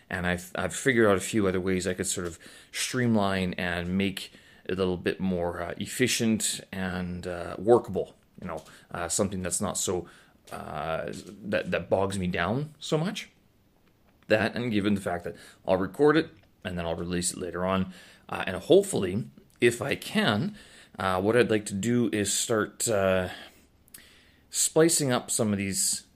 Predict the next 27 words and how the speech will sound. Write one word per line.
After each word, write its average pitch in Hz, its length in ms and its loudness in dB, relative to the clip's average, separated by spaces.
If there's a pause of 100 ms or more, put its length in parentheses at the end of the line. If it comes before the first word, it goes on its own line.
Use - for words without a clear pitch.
(140)
interviews 98 500 -2
and 90 120 -6
posting 95 300 -6
them 92 120 -6
on 90 160 -6
YouTube 92 420 -8
in 87 180 -14 (140)
different 92 300 -6
clips. - 420 -6 (440)
Uh, 90 260 -2
n-, 101 580 -10
probably 160 200 2
not 143 120 -2
the 117 80 -2
whole 139 140 4
thing, 196 340 2 (300)
uh, 104 260 2
but 101 220 2
certainly 117 460 0 (180)
bits - 200 2
and 104 140 -4 (280)
pieces, 113 440 0 (280)
and 95 540 0
that's 104 260 0
a 117 40 2
lot 104 360 -2
easier 107 600 2